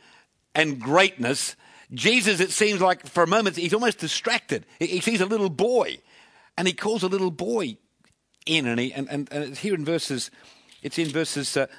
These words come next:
thirty, thirty-five, or thirty-six and thirty-seven. Listen to this. "Then he took a child and made him stand in front of them. He put his arms around him, and he said to them, 'Whoever welcomes in my name one of these children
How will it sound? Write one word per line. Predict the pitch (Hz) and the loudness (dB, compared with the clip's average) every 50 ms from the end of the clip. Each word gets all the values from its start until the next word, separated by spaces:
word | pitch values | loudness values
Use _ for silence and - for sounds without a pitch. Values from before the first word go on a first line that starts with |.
| - _ | -20 _
thirty, | - - - 180 170 151 135 117 - _ _ _ _ _ _ _ | -10 -4 -2 0 0 0 -2 -4 -8 _ _ _ _ _ _ _
thirty-five, | - 175 180 156 135 - - - 156 160 160 151 139 | -4 -2 -2 -2 -2 -4 -4 -2 0 2 2 2 2
or | 123 117 | 0 -2
thirty-six | - - 180 160 135 - - - 170 160 - - | -2 -2 -2 -2 -2 -2 -4 -4 -4 -4 -4 -4
and | 135 120 - | -6 -4 -2
thirty-seven. | - 156 139 127 - - 170 139 135 | -2 -2 -2 -2 0 -2 -2 0 -2
Listen | 156 131 156 | -4 -2 0
to | 160 | 0
this. | 147 120 - - - - - - - - - - | -2 -2 -4 -10 -18 -20 -20 -20 -20 -20 -12 -4
"Then | - - 240 | 0 0 2
he | 262 | 2
took | 214 220 214 | 2 0 0
a | 175 | -2
child | - - - 180 165 143 120 120 139 180 208 190 165 - _ _ _ _ _ _ _ _ _ _ | -2 -2 0 2 2 4 4 4 4 2 2 0 -4 -8 _ _ _ _ _ _ _ _ _ _
and | - 135 | -2 2
made | 156 185 185 | 4 4 4
him | 175 165 | 4 2
stand | - - 185 185 185 185 | 0 0 2 2 2 2
in | 175 | 0
front | - - - 196 190 175 | 0 2 0 2 2 0
of | 156 113 | -2 -4
them. | 113 85 - - _ _ _ _ _ _ _ _ - - | -6 -10 -12 -16 _ _ _ _ _ _ _ _ -12 -6
He | - 135 | -4 -2
put | 127 190 202 | 2 2 2
his | 202 151 | 4 4
arms | 180 185 202 202 208 202 202 160 | 4 6 6 6 4 4 2 2
around | 190 185 180 175 175 175 175 175 156 | 2 4 4 4 6 6 4 4 2
him, | 156 170 170 180 185 147 - _ _ _ _ _ _ _ _ _ | 2 0 0 0 -2 -4 -8 _ _ _ _ _ _ _ _ _
and | - 131 | -4 -4
he | 131 | -2
said | 123 - - 214 220 - - | 0 2 2 2 2 2 0
to | 170 151 | -2 -2
them, | 135 123 175 202 180 139 127 156 160 - - - - - - - | 0 2 4 4 4 4 2 -2 -4 -6 -10 -18 -20 -20 -12 -4
'Whoever | - 160 156 185 240 247 254 240 | 0 2 4 6 6 6 6 4
welcomes | 214 180 208 208 202 208 202 196 185 151 | 4 4 4 4 4 2 0 0 0 2
in | 170 160 156 151 | 2 2 2 2
my | 143 143 151 190 226 247 254 | 2 2 4 6 6 4 4
name | 240 190 160 143 139 143 151 147 143 | 4 4 4 6 4 4 2 2 2
one | 165 202 | 2 2
of | 220 214 165 | 2 0 0
these | 165 180 180 175 156 - | 2 0 0 0 -4 -8
children | - - - - - 202 185 170 143 110 113 113 127 139 | -8 -8 -4 0 0 2 2 0 0 -2 -2 -2 -2 -4